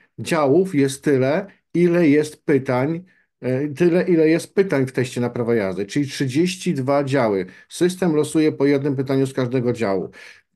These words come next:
Pułapka, w którą osoby wpadają, e, egzaminowane, mm, polega na tym, że klepią testy na prawo jazdy. Słuchajcie, e, w bazie jest, powiedzmy, nie wiem, trzy tysiące pytań, w teście jest trzydzieści dwa pytania. E, pytania są losowane z powtórzeniami. Im więcej testów robicie,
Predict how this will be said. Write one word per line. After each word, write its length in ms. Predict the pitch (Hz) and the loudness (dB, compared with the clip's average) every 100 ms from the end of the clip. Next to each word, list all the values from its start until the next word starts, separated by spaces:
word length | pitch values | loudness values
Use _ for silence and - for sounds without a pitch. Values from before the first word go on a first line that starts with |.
| - | -2
Pułapka, 320 | 170 185 185 180 | 2 2 0 -4
w 40 | |
którą 320 | - 156 143 | 0 2 2
osoby 320 | 139 143 143 | -2 0 0
wpadają, 640 | 139 - 127 120 113 160 180 | 0 -2 0 2 2 0 0
e, 40 | 147 135 131 | 0 0 -2
egzaminowane, 920 | 139 127 139 131 131 120 107 131 214 - - - _ - | -4 0 0 2 0 0 0 0 -2 -6 -18 -20 _ -6
mm, 320 | 131 135 135 | -2 2 2
polega 360 | 135 165 151 151 | 2 2 4 2
na 160 | 123 127 | 0 0
tym, 200 | 180 170 | 0 0
że 100 | 190 | -2
klepią 280 | 165 165 | -2 -4
testy 260 | 151 156 156 | -4 -4 -4
na 120 | 156 | -4
prawo 220 | 175 170 | -2 0
jazdy. 320 | 196 127 95 98 | 2 0 -2 -8
Słuchajcie, 540 | 165 165 113 95 92 92 - - | -4 -2 -2 -2 -4 -6 -16 -4
e, 140 | 117 | -2
w 40 | 117 | 0
bazie 280 | 170 180 175 | 0 2 2
jest, 220 | 160 - | 0 0
powiedzmy, 320 | 170 151 170 | 0 0 0
nie 100 | 160 | 0
wiem, 120 | 98 | 0
trzy 180 | 90 190 | -4 -6
tysiące 360 | 185 180 147 143 | -4 -2 -2 -2
pytań, 400 | 131 - 80 71 | -2 -2 -6 -6
w 60 | |
teście 300 | - 185 185 | -4 -2 -2
jest 120 | 170 - | -4 -4
trzydzieści 380 | 147 151 - | -6 -6 -4
dwa 160 | 139 143 | -2 -2
pytania. 520 | 139 131 101 90 76 - - - _ | -2 -2 -2 -4 -6 -12 -20 -20 _
E, 240 | 120 123 117 | -4 -2 -2
pytania 380 | 151 143 170 175 | -2 -2 0 0
są 180 | 170 | 0
losowane 440 | 151 151 143 151 151 | 0 0 0 0 -2
z 60 | |
powtórzeniami. 840 | - 156 160 139 151 135 104 90 90 - - | -4 -4 -2 0 0 0 -2 -4 -6 -12 -2
Im 120 | 143 | 0
więcej 340 | 139 185 180 160 | 2 2 0 0
testów 360 | 160 160 135 | -2 -2 -2
robicie, 500 | 143 117 110 147 196 | 0 0 0 0 0